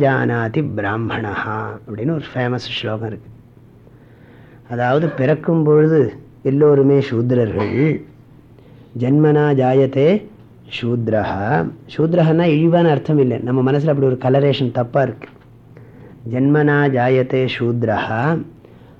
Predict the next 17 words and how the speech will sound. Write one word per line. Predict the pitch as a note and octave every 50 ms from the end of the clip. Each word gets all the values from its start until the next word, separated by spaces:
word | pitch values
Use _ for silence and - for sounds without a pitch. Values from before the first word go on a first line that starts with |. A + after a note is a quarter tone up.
| - - -
சம்ஸ்காராத் | - A#2+ C3 D3 C#3+ D3 - - - D#3+ D#3 D3+ D3+ D3+ D3+ D#3 D#3+ D3+ C3+ B2
ஜாயத்தே | C3+ C3+ C3+ C#3 C#3 C3+ C3 C#3 C3+ C3 C3 C3
த்விஜஹா. | A#2 A2 A2 A#2+ A#2 G#2+ - A2 A2+ C3+ D#3 D#3+ D#3 D3+ - - - - - -
அந்த | - B2 B2 B2+
ரிச்சுவல்ஸ் | C#3 C3+ C3+ - F#3+ F3 E3 C#3+ - D3+
எல்லாம் | C#3+ D3+ D3+ D3 C3 C#3
பண்ணி, | C3+ C#3 D3 D3+ C#3 A#2 - - - - -
அந்த | - D3 C3+ C3
ஜாத | C3+ C3+ D3+ D#3 D#3 -
கர்மா, | D3+ C#3 C#3 C#3+ C#3+ C#3+ C#3 C3+
நாமகரணம், | C#3 C#3+ C#3+ C#3 - C3+ C3+ C3 C3+ C#3 C#3 C3 C3
உபநயனம் | C3 D#3 D3+ D3 C#3+ C#3 C#3 C3 B2+
எல்லாம் | B2 B2+ C#3 C#3 B2+ B2
பண்றதுனால | A#2+ B2 C3 C#3 C3 B2+ B2 A#2 A#2 B2+ D3 D#3 C3 G#2+ - - - - - - - - C3
அவன் | C#3+ D3 C#3 C3 B2+ B2
வந்து | A#2 B2 C#3 C#3 A#2+ G#2+
பிராம்-, | A2 A#2 B2 C3 C3+ B2